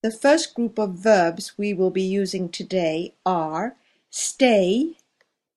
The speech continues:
clean, move, believe, try,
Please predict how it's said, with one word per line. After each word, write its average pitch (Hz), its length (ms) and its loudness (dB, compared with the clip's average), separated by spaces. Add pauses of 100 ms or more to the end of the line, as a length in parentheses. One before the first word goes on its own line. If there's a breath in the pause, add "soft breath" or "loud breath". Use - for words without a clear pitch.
(160)
clean, 233 720 0 (880)
move, 226 760 2 (720)
believe, 214 920 0 (680)
try, 180 720 2